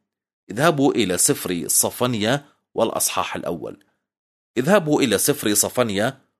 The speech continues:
والأصحاح الثالث. فهذا التعليم موجود في كل مكان في العهد القديم. ولكن الأمر لا يتوقف هنا. ارجعوا الآن إلى رسالة بطرس الثانية والأصحاح الثالث،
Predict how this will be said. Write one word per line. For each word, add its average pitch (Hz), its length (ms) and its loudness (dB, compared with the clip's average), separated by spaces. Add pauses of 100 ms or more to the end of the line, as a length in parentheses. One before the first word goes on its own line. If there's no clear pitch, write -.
(200)
والأصحاح - 580 0
الثالث. 165 640 2 (920)
فهذا 120 380 0
التعليم 123 580 2
موجود 127 760 2
في 160 280 0
كل 196 400 2
مكان 117 500 2
في 95 140 -6
العهد 92 300 -4
القديم. 85 480 -6 (1080)
ولكن 131 420 4
الأمر 139 560 0 (260)
لا 127 100 4
يتوقف 98 640 0
هنا. 80 320 -6 (760)
ارجعوا 101 340 2
الآن 123 400 2
إلى 90 360 2
رسالة 92 520 0
بطرس 95 460 -2
الثانية 131 720 2
والأصحاح 98 720 0
الثالث، 127 580 0